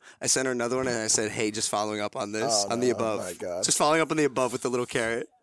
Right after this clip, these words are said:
Speaker 1: <laughs>
Speaker 2: Wait, you, you didn't check with me on either. You, oh, you generally will run a lot of stuff by
Speaker 1: Look,
Speaker 2: me.
Speaker 1: bro, sometimes you just, you,
Speaker 2: Yeah.
Speaker 1: you just shoot.
Speaker 2: And you, you approve that, Danny? Yeah, yeah. That's, that's
Speaker 1: I sh-,
Speaker 2: horrifying.
Speaker 1: look, I sh-, look, I shot my shot, and as of now, I've missed.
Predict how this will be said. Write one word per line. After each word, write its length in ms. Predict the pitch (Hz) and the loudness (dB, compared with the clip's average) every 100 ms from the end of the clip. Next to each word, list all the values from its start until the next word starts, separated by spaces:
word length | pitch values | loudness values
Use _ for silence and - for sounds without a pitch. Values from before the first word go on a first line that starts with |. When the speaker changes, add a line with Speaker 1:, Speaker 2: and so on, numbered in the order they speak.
| - | -12
Speaker 1:
<laughs> 260 | - - - | -12 -16 0
Speaker 2:
Wait, 220 | 220 220 | 0 0
you, 180 | 175 233 | -2 -2
you 240 | 214 180 | -2 0
didn't 160 | 208 156 | -2 2
check 240 | 185 151 | 2 2
with 100 | 135 | -2
me 120 | 139 | -4
on 100 | 127 | -4
either. 240 | 135 160 113 117 | -2 -2 -2 -4
You, 200 | 143 127 | -4 2
oh, 180 | 160 127 | 2 2
you 220 | 131 127 - - - | -4 -18 -14 -12 -6
generally 340 | - 185 156 131 | -2 0 0 -4
will 140 | 127 | -2
run 280 | 135 131 101 | -4 -4 -8
a 60 | 101 | -4
lot 160 | 113 | -4
of 100 | 104 - | -4 -4
stuff 240 | 107 - | -4 -4
by 180 | 101 104 | -6 -2
Speaker 1:
Look, 140 | 117 | -4
Speaker 2:
me. 60 | 110 | -2
Speaker 1:
bro, 220 | 113 113 110 143 | -4 -4 -6 -4
sometimes 500 | - 139 143 131 120 | -4 -4 -4 -4 -4
you 80 | |
just, 240 | 113 - - | 0 0 -2
you, 140 | - 120 107 - | -12 -16 -16 -16
Speaker 2:
Yeah. 280 | 120 117 104 - _ | -4 -2 -2 -8 _
Speaker 1:
you 180 | 117 131 | -4 0
just 100 | 123 | 2
shoot. 440 | - - - 135 - - | 4 4 4 2 -2 -2
Speaker 2:
And 180 | 165 151 | -2 2
you, 120 | 156 | 0
you 200 | 139 143 | 0 -2
approve 260 | 131 127 117 | -2 -2 -2
that, 140 | 123 | -2
Danny? 260 | 123 120 127 - - _ _ | -2 -6 -2 -2 -2 _ _
Yeah, 140 | 117 101 | -12 -8
yeah. 200 | 101 107 95 | -8 -10 -10
That's, 340 | 120 - - | -4 -2 -2
that's 320 | - - - - - | -6 -6 -6 -8 -2
Speaker 1:
I 60 | 143 | 0
sh-, 40 | |
Speaker 2:
horrifying. 400 | 117 110 110 110 165 | 0 -2 -8 -4 2
Speaker 1:
look, 180 | 220 143 | 2 2
I 80 | 147 | 0
sh-, 80 | - | 0
look, 200 | 160 202 | 0 2
I 120 | 151 | 4
shot 280 | - 180 196 | 4 4 4
my 100 | 185 | 4
shot, 400 | 190 - 185 247 - | 2 6 8 6 6
and 160 | 165 151 | 0 4
as 240 | 156 202 | 4 4
of 80 | 269 | 2
now, 220 | 180 202 | 4 4
I've 120 | 196 | 2
missed. 480 | 165 123 - - - | -2 -2 0 0 -2